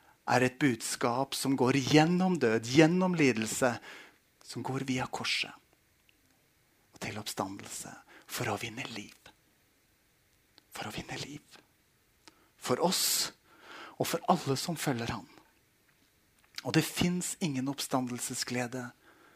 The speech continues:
forut for korsets smerte. I Jesu liv, og ei heller i vårt, dere. Ingen av oss kan fullføre eller gjøre noe eller legge noe til det Jesus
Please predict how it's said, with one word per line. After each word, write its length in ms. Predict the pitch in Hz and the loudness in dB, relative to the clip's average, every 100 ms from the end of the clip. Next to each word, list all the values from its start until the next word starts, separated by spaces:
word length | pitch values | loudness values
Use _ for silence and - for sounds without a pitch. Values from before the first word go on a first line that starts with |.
| _ - | _ -12
forut 840 | - 123 110 113 120 _ - - _ _ _ - | -6 -4 -4 -6 -12 _ -16 -16 _ _ _ -18
for 140 | - | -12
korsets 500 | - - - - - | -8 -4 -4 -6 -10
smerte. 340 | - - - - _ _ _ _ _ _ _ _ _ _ _ _ _ - - | -10 -10 -16 -20 _ _ _ _ _ _ _ _ _ _ _ _ _ -20 -10
I 200 | 104 110 | -6 -6
Jesu 280 | 127 - | -6 -8
liv, 240 | 160 175 170 - - _ _ _ _ _ _ - - - - - | -6 -8 -10 -18 -20 _ _ _ _ _ _ -20 -20 -20 -8 -6
og 140 | - - - | -4 -2 -2
ei 160 | 139 - | -2 -6
heller 320 | - 120 135 147 | -2 -2 -2 -6
i 60 | |
vårt, 380 | 147 135 - - _ - | -6 -10 -12 -14 _ -12
dere. 240 | 165 175 - _ _ _ _ _ - - - | -10 -12 -16 _ _ _ _ _ -16 -8 2
Ingen 240 | 175 151 | 4 4
av 80 | 160 160 | 2 0
oss 240 | 160 - | -2 -4
kan 300 | - 151 143 123 - - - | -2 -2 -2 -4 -14 -18 -8
fullføre 840 | - 160 101 - - 113 127 139 | 0 0 0 -8 -6 -4 0 0
eller 320 | 135 117 117 - - - - | 2 2 0 -4 -18 -20 -2
gjøre 400 | 143 156 120 123 | 6 6 6 0
noe 320 | 131 131 117 | 0 -2 -2
eller 200 | 120 127 | 0 2
legge 260 | 135 139 131 | 2 2 0
noe 220 | 131 139 | 0 -2
til 220 | - 135 139 | 0 0 2
det 140 | 131 | 4
Jesus 480 | 127 120 - 131 - | 4 0 -2 -2 -2